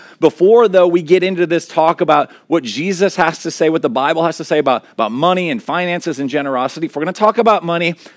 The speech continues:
I first wanna talk to you about roller coasters, all right? So go with me for a moment, all right?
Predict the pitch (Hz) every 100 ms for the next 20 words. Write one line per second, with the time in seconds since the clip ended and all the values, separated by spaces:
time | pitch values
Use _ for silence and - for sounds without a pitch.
0 | - - - 233 220 214 190 170 160 -
1 | 139 135 131 - - 123 123 120 110 _
2 | _ _ 107 127 101 - 85 - - -
3 | - _ - 107 147 - - 117 90 139
4 | 185 185 180 165 190 156 131 143 135 131
5 | 139 143